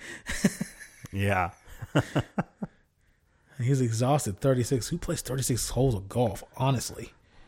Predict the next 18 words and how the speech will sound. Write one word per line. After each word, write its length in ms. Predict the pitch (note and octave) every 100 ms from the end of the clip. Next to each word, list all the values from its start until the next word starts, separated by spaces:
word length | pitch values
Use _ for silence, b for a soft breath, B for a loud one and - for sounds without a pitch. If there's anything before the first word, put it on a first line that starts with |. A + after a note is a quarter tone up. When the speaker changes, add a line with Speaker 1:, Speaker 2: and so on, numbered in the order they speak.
| b b b
Speaker 2:
It 80 | D2+
sounds, 320 | - D3 A2
that's 200 | F#2+ C3+
Speaker 1:
That's 120 | D3 A#2+
Speaker 2:
a 80 |
lot. 120 | B2 F#2
Speaker 1:
like, 180 | E2 C2+
that's 180 | -
like, 300 | G3 A#2+ - - B B B _ _ _ _ _ _ _ _
Speaker 2:
It's 140 | C3 -
a 20 |
lot. 320 | C3+ G2+ -
Speaker 1:
that's 100 | D3
so 280 | - F#3 E3+
much 240 | D3 B2 A#2+
golf. 560 | A2+ G2+ - A3+ - -
Speaker 2:
<laughs> 1800 | - B3+ - A3+ - - - _ _ _ _ - - - _ _ -
Speaker 1:
Like, 380 | A2+ G#2+ G2+ -